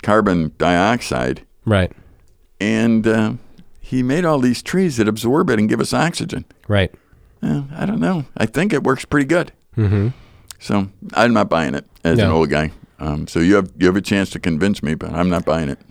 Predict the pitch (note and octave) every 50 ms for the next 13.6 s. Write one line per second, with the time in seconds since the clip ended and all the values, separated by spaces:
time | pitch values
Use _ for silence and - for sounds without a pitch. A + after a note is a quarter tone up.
0 | - - - G#2 G2+ G2+ G#2+ G#2+ G#2+ G#2 G2 G2 F#2 F2 F#2 - - F#2+ F#2 F#2
1 | G#2 A2 - - F2 F2+ F2+ F2 F2 E2+ E2 E2+ F2 E2 D#2+ - - - - A#2
2 | C3 E3+ - - F3+ - - D#3 - - - E3 - - - - - - B2 -
3 | D3+ C3+ C3+ B2+ C3 D3 D3+ - C#3+ B2 A2 - A#2+ A2+ A2 A2 A2+ A2 A2+ G#2+
4 | G#2 A2 A2+ A2 G#2+ G#2+ G#2 G#2+ G#2+ G#2+ G#2 G#2 G2+ F#2+ G2 G2+ F#2 F#3 F#3 F3+
5 | - F3+ G3 F#3 G3+ A3+ A3 F#3 - E3 C#3+ - - C3+ A#2 G#2+ G2 G2 F#2 E2
6 | E2 D#2+ - - F#2 - - - - - G#2+ - - - - - C3+ F3 F#3 -
7 | - - D#3+ C#3+ C3+ B2 A#2 G#2+ G#2 G2+ - - A#2 A2+ G#2+ G#2 G#2 G2+ F#2 G2
8 | F#2+ F2+ G2 G2+ - - F2+ F2 F2+ F#2 E2 D2 E2 E2+ D#2+ D#2 E2 D#2 - -
9 | D#2 D2+ - C#2 C#2+ C2+ - - G#2 B2 D#3 E3+ E3 D#3 - - - D#3 D#3 C#3+
10 | - D3 B2 E2+ - - _ _ - - G#2 F2+ E2+ _ _ - _ _ - _
11 | _ _ - - _ _ - - G#2 A#2 C3+ B2+ C3 C3+ C#3 C3+ B2+ B2 - D#3+
12 | D3+ D3+ D#3+ F#3+ G3 - - - G#2+ G2+ G2 G2 G2 - A#2 G2+ F#2 - G#2+ B2
13 | C#3 C#3 - - A2+ G2+ F#2+ E2+ E2 D#2+ D#2+ -